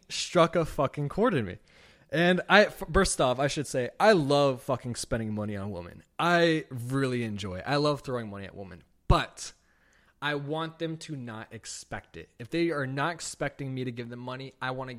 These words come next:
give them money. I just wanna throw money at them. Not like in a, <laughs> like, a stripper standpoint or anything like that, but, like, I wanna, like, give them experiences, that kind of thing, you know? Um, but yeah, when they expect it, that's when it fucking, it's just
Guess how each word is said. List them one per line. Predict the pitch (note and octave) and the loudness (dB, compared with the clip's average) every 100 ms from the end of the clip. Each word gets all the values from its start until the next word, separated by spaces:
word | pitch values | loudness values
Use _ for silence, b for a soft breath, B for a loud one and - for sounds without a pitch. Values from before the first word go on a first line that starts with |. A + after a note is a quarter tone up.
| - | -12
give | B2 A2 | -12 -10
them | A2 | -10
money. | A2 | -10
I | |
just | A2+ - | -10 -10
wanna | G#2+ | -10
throw | - | -10
money | G#2+ G2+ F#2+ | -10 -10 -10
at | E2 | -12
them. | E2+ E2+ | -16 -12
Not | B2 D3+ | -4 -2
like | E3+ F3+ | -2 -2
in | F#3+ | -2
a, | E3+ D3 C3 A#2+ _ | 0 -2 -4 -12 _
<laughs> | - - - | -16 -14 -10
like, | D#3 | -6
a | C#3 | -6
stripper | - F3 E3+ D#3+ | -4 -6 -4 -4
standpoint | - D3+ C#3+ C3+ C3 | -4 -6 -6 -10 -10
or | |
anything | C3 B2+ | -10 -10
like | B2 | -8
that, | C3+ C#3 | -4 -4
but, | A#2+ | -4
like, | A#2+ A#2 b b b | -10 -10 b b b
I | |
wanna, | A#3 A3 | 0 2
like, | D#3+ | 2
give | D#3+ | 0
them | D#3 | 0
experiences, | B2+ - D#3 D3+ C#3+ - D3 C#3 | -8 -4 -2 0 -4 -2 -2 0
that | C3+ A#2 | -2 -4
kind | A#2+ | -8
of | G#2 | -10
thing, | F#2+ G2+ | -12 -10
you | |
know? | A#2 C#3 - b b b b b b | -8 -10 -12 b b b b b b
Um, | D3 C#3+ C3+ A#2+ G#2 _ _ _ _ _ _ _ - | 0 0 -2 -6 -16 _ _ _ _ _ _ _ -6
but | D3 | -2
yeah, | D#3 B2+ | -2 -2
when | B2+ | -6
they | B2 | -8
expect | - - D3+ F#3 | -8 -4 -4 0
it, | F#3+ - B2 | -2 -4 -4
that's | C3+ C#3 | -2 -2
when | C#3+ | -6
it | A#2 | -10
fucking, | - A#2+ A#2 A2 - _ - | -8 -8 -8 -12 -14 _ -10
it's | A2+ - | -8 -8
just | A2 - | -10 -12